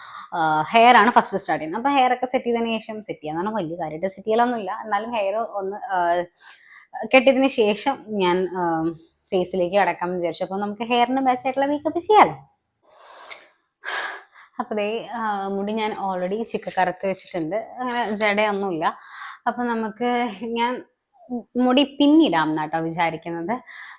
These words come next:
ആ, കാരണം, ഉം, പരത്തിട്ട് ഭയങ്കര ചൂടെടുക്കും. വീഡിയോ കഴിയുന്നത് വരെയെങ്കിലും പരത്തിയിടണമല്ലോ. അപ്പൊ ദേ ഞാൻ മുടി just ഒന്ന് കെട്ടട്ടെ.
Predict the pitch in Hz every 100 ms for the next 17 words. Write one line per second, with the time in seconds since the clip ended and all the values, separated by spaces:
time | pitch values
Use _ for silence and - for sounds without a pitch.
0 | 202 175 165 151 156 175 170 185 220 147
1 | 180 240 240 226 214 208 208 208 190 -
2 | _ - 226 220 - 269 226 208 190 196
3 | 208 - 262 254 262 185 165 175 151 165
4 | 202 170 165 202 233 254 254 262 262 247
5 | 240 - 175 160 175 - - - - -
6 | - 208 180 180 190 175 175 175 269 -
7 | - 202 202 - 185 214 220 196